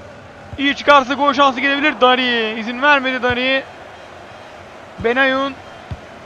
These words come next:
Tek toplar. Çedira. İyi bir çalım Çedira. Vurabilir, vurmadı. Boşluk var. Livakovic. Atsa maç bitebilir. Kritik bir kurtarış daha Livakovic'ten.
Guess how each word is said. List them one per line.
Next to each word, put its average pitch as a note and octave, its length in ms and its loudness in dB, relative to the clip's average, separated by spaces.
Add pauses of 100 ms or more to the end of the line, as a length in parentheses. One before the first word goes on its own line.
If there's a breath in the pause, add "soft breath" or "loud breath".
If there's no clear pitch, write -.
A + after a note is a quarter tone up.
(220)
Tek C4+ 180 -2
toplar. C#4 520 2 (480)
Çedira. C#4+ 600 4 (500)
İyi D4 180 0
bir C#4+ 120 0
çalım C#4+ 240 0
Çedira. D4 640 4 (420)
Vurabilir, D4+ 400 4
vurmadı. D#4 600 2 (280)
Boşluk F#4 420 8
var. F4+ 280 10
Livakovic. E4 1200 4 (400)
Atsa F4 320 6
maç E4+ 260 4
bitebilir. D#4+ 720 0 (1400)
Kritik D4+ 340 0
bir D#4 120 0
kurtarış C#4+ 420 -2
daha D#4 100 6
Livakovic'ten. D4+ 800 2